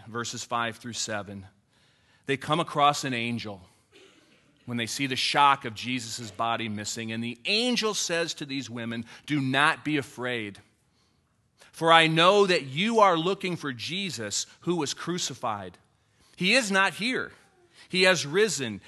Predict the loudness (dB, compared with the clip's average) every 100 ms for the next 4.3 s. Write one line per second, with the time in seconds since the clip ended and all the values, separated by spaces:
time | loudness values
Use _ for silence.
0 | -2 -2 0 2 2 2 -2 0 0 -2
1 | -8 -8 -6 -6 -4 -2 -2 -6 -12 _
2 | -20 _ -4 2 2 2 0 -2 -4 -4
3 | -6 -8 -6 -4 -4 -6 -8 -8 -4 -2
4 | -2 -2 -8